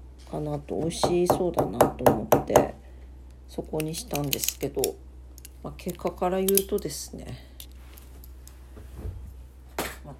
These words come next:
大して美味しくなかった。<laughs> そんなこと言っちゃいけないんだけど、あんまり美味しくなかったんですよね。そう。なんかちょっとショックでした。そしてなんか、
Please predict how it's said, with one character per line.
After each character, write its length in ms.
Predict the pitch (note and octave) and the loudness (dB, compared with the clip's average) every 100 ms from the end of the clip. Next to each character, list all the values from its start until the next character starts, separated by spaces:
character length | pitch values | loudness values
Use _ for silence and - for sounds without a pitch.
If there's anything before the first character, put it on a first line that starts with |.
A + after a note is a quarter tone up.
| - | -10
大 200 | G#3 G3+ | -8 -6
し 100 | - | 0
て 80 | |
美 80 | D#3 | 2
味 80 | D#3 | 4
し 160 | - - | 2 -2
く 120 | E3+ | -2
な 120 | F3 | -2
か 100 | F3 | -4
っ 40 | - - - - - | -10 -12 -16 -14 -8
た。 80 | - - - - | -6 -6 -4 -2
<laughs> 680 | F#3+ G3 - D4 - - - | 0 0 0 -2 -2 -6 -8
そ 200 | - - | -2 -2
ん 60 | |
な 140 | A#3 C4 | 0 2
こ 140 | A#3+ | 2
と 60 | - | 4
言 140 | G#3+ | 2
っ 20 | |
ち 120 | G#3+ A3 | 4 2
ゃ 20 | |
い 80 | G#3 | 2
け 100 | G3+ | 0
な 160 | G3+ | 0
い 40 | G3+ | 0
ん 60 | |
だ 80 | F#3+ | -2
け 120 | F#3 | -2
ど、 240 | F3+ F#3 - - - - - - - - - - - - | 0 0 0 -8 -12 -12 -12 -14 -16 -16 -16 -14 -14 -6
あ 60 | |
ん 40 | F3+ | -2
ま 180 | F#3 | 2
り 120 | F#3+ G3+ | 2 4
美 60 | |
味 60 | G#3+ | 2
し 120 | - | 0
く 120 | - | -2
な 140 | G#3+ G#3+ | -2 -2
か 120 | G#3+ | -6
っ 40 | - | -6
た 80 | - | -4
ん 120 | E3 | -4
で 80 | D3+ | -4
す 140 | D#3+ E3 | -4 -4
よ 80 | |
ね。 460 | D3+ D3+ E3 F3 G3+ - - - - - - - - - - - - - | -4 -2 -4 -4 -6 -10 -16 -18 -18 -16 -16 -16 -18 -18 -18 -16 -16 -14
そ 380 | - - E3 D#3 | -12 -8 -6 -4
う。 880 | D3 C#3+ C#3+ - - - - - - | -2 -4 -4 -8 -14 -16 -14 -10 -8
な 200 | D3+ D#3 | -6 -8
ん 40 | |
か 100 | - | -8
ち 120 | - | -6
ょ 40 | F3+ | -6
っ 20 | |
と 120 | - - | -8 -8
シ 140 | - | -4
ョ 40 | - | -4
ッ 20 | |
ク 160 | - | -4
で 80 | - | -6
し 100 | - | -6
た。 180 | - - - - - - - - - - - - | -8 -12 -14 -18 -18 -18 -16 -16 -16 -16 -16 -16
そ 140 | - - | -10 -2
し 60 | |
て 120 | - | 2
な 120 | G#3 G#3+ | 4 2
ん 20 | |
か、 340 | F#3 D#3 C3+ | 2 2 0